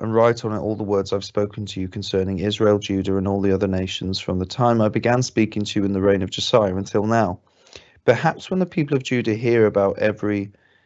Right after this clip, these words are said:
disaster I plan to inflict on them, each of them will turn from his wicked way.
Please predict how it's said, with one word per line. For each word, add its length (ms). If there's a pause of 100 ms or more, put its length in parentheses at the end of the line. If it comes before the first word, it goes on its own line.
(320)
disaster 680
I 60
plan 420
to 160
inflict 420
on 80
them, 260 (480)
each 280
of 80
them 160
will 80
turn 260
from 180
his 140
wicked 260
way. 380